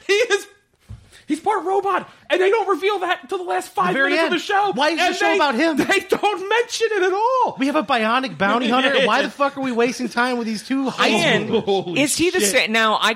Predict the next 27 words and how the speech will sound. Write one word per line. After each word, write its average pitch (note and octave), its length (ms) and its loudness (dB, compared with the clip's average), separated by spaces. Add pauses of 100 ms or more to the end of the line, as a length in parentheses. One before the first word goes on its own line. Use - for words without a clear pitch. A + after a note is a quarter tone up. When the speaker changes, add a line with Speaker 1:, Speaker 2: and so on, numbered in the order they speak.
Speaker 3:
I F#3 120 2
didn't G3+ 240 -2
get F#3 140 0
Speaker 1:
J F#3 200 0
D F3 320 -4
Stillwater D#3 720 0
or C3 140 -2
whatever C3+ 260 -4
the C#3+ 60 -4
Speaker 2:
Salter. F#3+ 300 2
Speaker 1:
fuck D3 100 -2
his C3+ 140 -2
name B2+ 80 -8
is. B2 80 -10
Salter, C#3 360 -4
yeah. A#2+ 140 -6
Speaker 2:
Salter. D3 460 -4 (340)
Speaker 3:
He D4+ 240 2
looks D#4 260 0
exactly E3+ 560 0
like C#3 260 0
the B2 160 2
actor A#2 420 2
that A2 120 -4
played A#2 320 -2
the A#2 400 -4 (220)
owner D#3+ 720 0